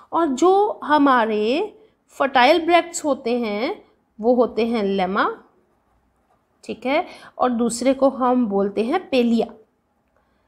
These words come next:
पेलिया, पेलिया के ऊपर थोड़ा सा आपने देखा होगा कई बार वेन्स नज़र आ रही होती हैं, ऐसे तीन मार्किंग्स सी होती हैं इसके ऊपर, पेलिया।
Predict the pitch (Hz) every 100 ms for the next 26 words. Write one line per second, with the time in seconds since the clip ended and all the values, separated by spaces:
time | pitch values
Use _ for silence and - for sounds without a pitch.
0 | _ _ _ _ _ 247 240 233 226 214
1 | - - _ _ 269 262 269 262 262 247
2 | 254 - 247 226 226 254 240 240 - -
3 | - 226 233 247 226 247 233 240 240 226
4 | 247 233 226 233 240 240 226 214 226 202
5 | 190 190 196 202 226 226 233 214 202 202
6 | 233 220 - 226 208 214 202 202 233 233
7 | 302 349 - 226 220 214 214 208 208 202